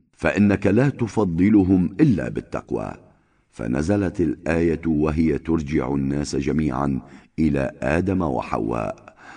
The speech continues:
وإذا تساوى الناس في أصل الخلقة وكلهم يرجعون إلى أب واحد وأم واحدة،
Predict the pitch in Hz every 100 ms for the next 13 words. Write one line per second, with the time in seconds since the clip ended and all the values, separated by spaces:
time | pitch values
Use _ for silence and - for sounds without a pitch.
0 | - 95 90 104 101 101 143 135 117 110
1 | 120 120 78 82 73 95 - - 85 69
2 | - 69 - - 50 - - - - 67
3 | - 65 78 101 87 73 80 73 73 71
4 | 85 101 82 - 82 71 62 - 80 82
5 | 71 67 95 87 - 71 69 64 57 57
6 | - 117 76 60 52 50 52 - 87 87
7 | 82 87